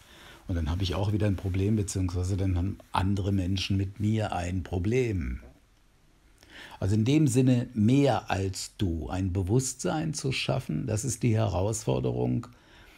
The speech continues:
das so ist, dass einerseits eben dieses Persönliche da ist, das bin ich, das darf ich sein, das ist eine Einmaligkeit in diesem Leben.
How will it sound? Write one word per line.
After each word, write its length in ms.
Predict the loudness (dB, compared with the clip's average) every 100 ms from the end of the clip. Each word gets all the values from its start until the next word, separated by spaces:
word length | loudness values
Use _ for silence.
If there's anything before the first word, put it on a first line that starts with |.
| -6 0
das 260 | 0 4
so 240 | 4 4 2
ist, 540 | 0 0 -2 -8 -18 -20 -20 -20 -20 -20 -20 -6
dass 340 | 0 0 0 -8 -20 0
einerseits 680 | 2 4 4 4 2 0 -2
eben 540 | -2 0 2 2 2 0 2
dieses 440 | 2 2 0 -4
Persönliche 840 | -2 0 2 2 2 2 2 0
da 300 | 0 0 0
ist, 240 | -2 0 2
das 200 | 2 2
bin 240 | 2 2
ich, 300 | 2 0 0
das 200 | -2 0
darf 240 | 0 2
ich 140 | 0 -2
sein, 360 | 0 0 0
das 160 | -2 -2
ist 140 | -2
eine 140 | 0 0
Einmaligkeit 880 | 2 2 2 2 0 0 2 2 2
in 120 | 0
diesem 280 | 0 2 2
Leben. 520 | 2 0 0 0